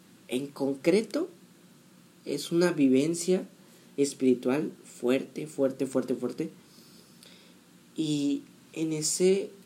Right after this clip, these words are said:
en esa, ese caminar nos podemos sentir llenos, plenos, felices. Es un gozo que, que queremos que inunde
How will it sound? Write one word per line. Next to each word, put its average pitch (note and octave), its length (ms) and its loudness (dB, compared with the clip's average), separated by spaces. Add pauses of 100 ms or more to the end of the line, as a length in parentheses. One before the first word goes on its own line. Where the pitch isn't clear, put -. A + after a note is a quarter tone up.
(840)
en D3 160 -4
esa, F3 400 -4 (300)
ese D#3+ 220 -8
caminar D3+ 560 0 (680)
nos D3+ 480 -2 (300)
podemos C#3 440 0
sentir C#3 800 -4 (1700)
llenos, C#3 640 -4 (640)
plenos, C3+ 720 4 (340)
felices. C3+ 840 0 (1500)
Es D#3 260 -2
un F#3 260 4
gozo F3+ 500 2
que, D3 220 -2 (440)
que - 160 -12
queremos E3 500 2
que D#3 120 0
inunde D#3 500 0